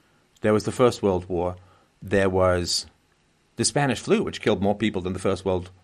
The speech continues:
War did and was spread by returning soldiers to a weakened population. There was the massive inflationary boom driven up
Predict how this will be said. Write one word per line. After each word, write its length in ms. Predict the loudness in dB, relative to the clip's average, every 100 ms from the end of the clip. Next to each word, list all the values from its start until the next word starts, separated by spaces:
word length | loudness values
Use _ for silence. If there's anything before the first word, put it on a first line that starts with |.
| _
War 220 | -2 -2
did 180 | 0 0
and 120 | 0
was 120 | -2
spread 360 | -4 -2 -2 0
by 320 | -2 0 -2 -6 -14 -6
returning 360 | -2 0 0
soldiers 380 | 0 -2 -2 -4
to 100 | -4
a 60 | -4
weakened 360 | -2 -2 -2
population. 600 | -2 -4 -4 -4 -6 -6 -4
There 120 | -2
was 380 | -4 -4 -8 -10 _ _ _ _ _ _ _ _ _ _ _ _ _ _ _ -10
the 500 | 0 0 0 -2 -6 _ _ -20 -4
massive 600 | 2 4 6 4 2 0
inflationary 760 | 0 2 2 2 0 0 0
boom 400 | 0 0 0 -6 -18 _ -4
driven 280 | 0 2 2
up 220 | 0